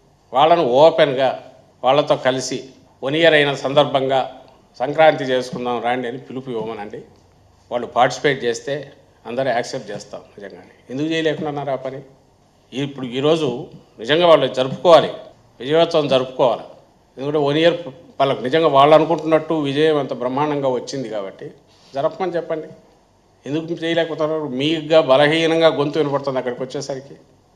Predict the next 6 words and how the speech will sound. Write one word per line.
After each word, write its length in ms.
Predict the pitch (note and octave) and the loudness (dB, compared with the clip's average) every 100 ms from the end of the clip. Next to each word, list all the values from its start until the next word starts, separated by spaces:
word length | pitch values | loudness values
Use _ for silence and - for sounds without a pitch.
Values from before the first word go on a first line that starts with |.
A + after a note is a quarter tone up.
| _ A#2 | _ -4
బలంగా 300 | C3+ D3+ D3 C#3 | -2 -2 -2 -4
ఎందుకు 160 | D3 D3 | -8 -6
పోలేకపోతున్నారు? 680 | C#3+ C3+ C#3 C3+ C3+ C3+ - _ _ _ _ _ - - | -6 -6 -10 -14 -14 -16 -18 _ _ _ _ _ -16 -6
వాళ్ళకు 300 | A#2+ D3+ F#3+ E3 | -2 -2 -4 -8
తెలుసు. 260 | C#3+ - - _ _ - | -12 -18 -20 _ _ -2
ఆ 20 | B2+ | 4